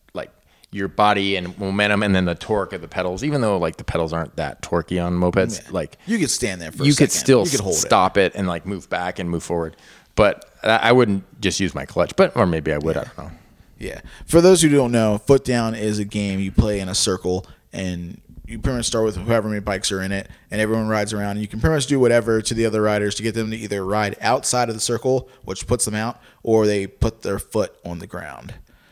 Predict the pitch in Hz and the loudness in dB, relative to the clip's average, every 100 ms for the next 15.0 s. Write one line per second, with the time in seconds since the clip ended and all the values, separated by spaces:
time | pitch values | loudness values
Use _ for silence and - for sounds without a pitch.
0 | _ _ - _ 107 107 123 120 98 87 | _ _ -20 _ 2 4 4 4 4 2
1 | - 85 - 92 - 85 85 78 73 - | -2 -4 -2 -2 -2 -2 -2 -2 -6 -10
2 | - - 98 82 - 80 78 78 - _ | -14 0 0 0 -4 -4 -4 -6 -10 _
3 | - - - - - 98 123 127 113 101 | -20 -20 -20 -18 -6 2 4 4 4 4
4 | 92 92 92 90 87 85 95 87 85 82 | 4 4 2 2 2 0 0 0 0 2
5 | 92 98 87 - 92 95 - - 98 73 | 2 2 0 2 4 4 0 -2 -2 -2
6 | 90 87 82 78 - - - - - 92 | -2 0 0 -4 -6 -4 0 0 0 0
7 | 87 90 80 78 - 90 104 - - 95 | 2 2 2 -2 2 2 2 -2 -2 0
8 | 85 87 82 76 - - - - _ - | 2 0 -4 -6 -10 -12 -14 -20 _ -8
9 | 110 - - _ _ _ - 139 143 127 | -6 -8 -18 _ _ _ 0 4 4 2
10 | - - - 113 113 107 98 - - 131 | -4 -2 2 6 6 6 2 -4 -4 2
11 | 120 - 120 110 120 113 110 104 104 - | 2 2 -2 0 0 2 0 0 -4 0
12 | 143 90 - 110 - 90 78 - 90 78 | 0 2 2 2 2 0 0 2 0 0
13 | - 113 107 - 110 110 107 104 139 160 | -4 -8 -6 -2 -2 -2 -4 0 2 4
14 | 131 175 - 220 185 - 110 110 90 | 4 2 4 4 4 2 2 2 0